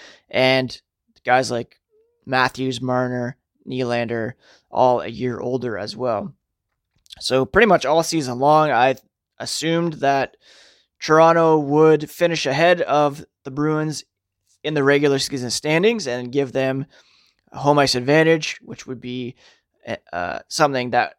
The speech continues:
would have changed over the previous two playoff meetings. Luckily, that wasn't the case for the Bruins. Nazem Kadri somehow ended up with his head up his ass again and got suspended,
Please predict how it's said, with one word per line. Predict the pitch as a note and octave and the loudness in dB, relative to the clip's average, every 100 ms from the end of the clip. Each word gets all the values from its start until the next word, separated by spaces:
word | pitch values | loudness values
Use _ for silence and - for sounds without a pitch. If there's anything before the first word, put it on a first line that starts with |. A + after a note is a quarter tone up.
| _ | _
would | D3 D3 | -4 -2
have | C#3 | 0
changed | - D3+ D3+ C3 | -2 -4 -4 -6
over | - C3 | -8 -8
the | B2+ | -6
previous | - E3 E3 D#3 | 0 2 2 0
two | - D#3 | -2 -6
playoff | D#3+ E3 D#3 | -2 -2 -2
meetings. | E3 E3 E3+ F3 _ - - _ _ - | -4 -4 -4 -10 _ -20 -20 _ _ -6
Luckily, | C#3 D3 E3 D3 | 0 2 4 4
that | C#3+ C#3 | 4 4
wasn't | F3 F#3 | 4 4
the | F3 | -2
case | F#3 F3 - | 0 0 -2
for | |
the | D#3+ | -6
Bruins. | D#3 F3 F3 F3 E3+ - - _ _ _ _ _ _ | -2 2 2 0 -2 -8 -12 _ _ _ _ _ _
Nazem | C#3 C3+ C3+ | -4 -2 -2
Kadri | - F3+ F3 E3 | 4 6 6 2
somehow | D3+ E3 D#3+ D#3 D#3 D3+ - _ _ _ _ - | 2 2 4 4 4 4 0 _ _ _ _ -6
ended | D#3+ D#3 | -2 2
up | D#3 D#3 _ _ - | 4 2 _ _ -12
with | C#3+ | -4
his | D3 | -2
head | E3+ D#3 | 2 2
up | D3+ | 2
his | D3 | 2
ass | D3+ D3+ D3 | 4 4 2
again | C#3+ D3+ D#3+ D3+ | -2 0 0 0
and | B2 | -4
got | C3 | -6
suspended, | - B2 - F3+ F#3 F#3 F3+ | -6 -10 -4 -2 2 2 0